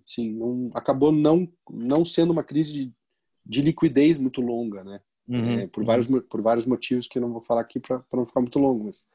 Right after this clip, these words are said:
Speaker 2: Uhum.
Speaker 1: é, enfim, passamos muito bem. Acho que a indústria de tecnologia brasileira tá, tá em ótimo estado.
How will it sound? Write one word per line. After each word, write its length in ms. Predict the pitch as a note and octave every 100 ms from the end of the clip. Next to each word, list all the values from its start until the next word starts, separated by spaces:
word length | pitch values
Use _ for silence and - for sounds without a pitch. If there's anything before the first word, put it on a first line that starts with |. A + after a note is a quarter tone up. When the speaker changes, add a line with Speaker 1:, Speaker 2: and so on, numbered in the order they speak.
| _ _ _
Speaker 2:
Uhum. 280 | A#2+ A2+ A2+
Speaker 1:
é, 840 | A#2+ B2 B2 B2 A#2+ A#2 A2+ G#2+ - - - - _ - - _ - - B2+
enfim, 380 | C3 F#3 D#3+ -
passamos 400 | - - F#3 G3+
muito 180 | G3+ G#3
bem. 200 | D#3+ B2+
Acho 120 | A2+
que 60 | C#3+
a 40 |
indústria 480 | C#3 F3 - F3 D3
de 200 | B2 C3+
tecnologia 520 | D#3+ D#3 C#3+ C3+ C#3
brasileira 640 | C#3 C3 C3 B2+ D#3 F3
tá, 420 | E3+ D3 D#3 E3+ D#3+ _ _ _ _
tá 140 | B2
em 100 | C3+
ótimo 320 | C#3+ D3+ - B2+
estado. 400 | - A2+ F2+